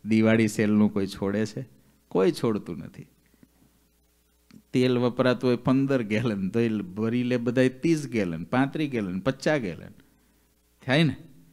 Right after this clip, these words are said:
ચોખાની બેગો વપરાતી હોય દસ, લઈ લે પચાસ. કેમ? તો કે સેલમાં છે. તો શ્રીજી મહારાજે કલ્યાણ સેલમાં મૂક્યું છે. સેલમાં મૂક્યું છે. આશરો એટલે શું? સેલ.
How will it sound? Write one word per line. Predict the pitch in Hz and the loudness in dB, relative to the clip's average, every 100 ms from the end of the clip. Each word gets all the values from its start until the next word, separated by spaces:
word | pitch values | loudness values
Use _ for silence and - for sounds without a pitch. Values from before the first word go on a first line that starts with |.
| _ _ _ - | _ _ _ -2
ચોખાની | 131 127 135 131 127 | 0 0 2 2 4
બેગો | 113 120 131 127 | 2 0 2 4
વપરાતી | 127 131 135 135 143 | 2 2 0 2 0
હોય | 139 | 0
દસ, | 147 156 104 - - - | 6 8 6 2 -16 -14
લઈ | 92 104 120 | -4 0 2
લે | 127 131 | 2 0
પચાસ. | 127 160 127 80 - _ _ _ _ _ _ _ _ _ _ | -2 -4 -4 -6 -10 _ _ _ _ _ _ _ _ _ _
કેમ? | 143 151 156 147 | 2 2 2 -4
તો | - | -6
કે | 90 | -6
સેલમાં | 90 98 101 110 120 87 | -6 -4 -4 -4 -8 -12
છે. | - - - _ _ _ _ - | -16 -20 -20 _ _ _ _ -4
તો | 98 | -2
શ્રીજી | 104 98 107 | 0 0 2
મહારાજે | 104 101 104 104 98 | 2 4 2 0 -4
કલ્યાણ | - 92 95 101 104 | -4 -4 -2 -2 -4
સેલમાં | - 90 87 95 90 | -4 -4 -2 -4 -4
મૂક્યું | 87 87 87 | -6 -10 -16
છે. | - - - - _ _ _ _ _ _ _ _ | -18 -20 -20 -20 _ _ _ _ _ _ _ _
સેલમાં | - 107 110 110 117 107 | -2 4 4 4 4 2
મૂક્યું | 90 87 82 | 0 -4 -8
છે. | - | -10
આશરો | - 107 107 - 123 | -4 -2 0 2 4
એટલે | 123 127 127 | 4 2 0
શું? | 151 156 151 - - - - | 4 4 2 -6 -20 -20 -18
સેલ. | - 175 143 | -4 0 0